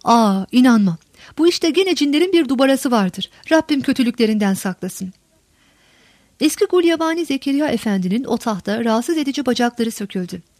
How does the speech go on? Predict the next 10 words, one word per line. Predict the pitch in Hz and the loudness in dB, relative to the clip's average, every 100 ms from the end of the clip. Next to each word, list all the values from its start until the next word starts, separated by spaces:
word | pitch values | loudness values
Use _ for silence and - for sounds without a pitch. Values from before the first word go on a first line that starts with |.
| - | -6
Bu | 226 | -2
da | |
elleri | - 220 226 240 | 0 2 2 2
arkasına | 220 226 226 233 208 | 2 -2 -2 -2 0
bağlanarak | 185 180 175 208 - - - - | -2 -2 -4 -6 -8 -20 -12 -4
öteki | 247 269 - 330 | -2 -2 -2 -2
cin | 302 | -2
tutsaklar | 302 277 254 240 233 | -4 -6 -4 -2 -2
arasına | 202 185 196 180 | -2 -4 -6 -6
katıldı. | 185 - 180 180 | -6 -8 -10 -12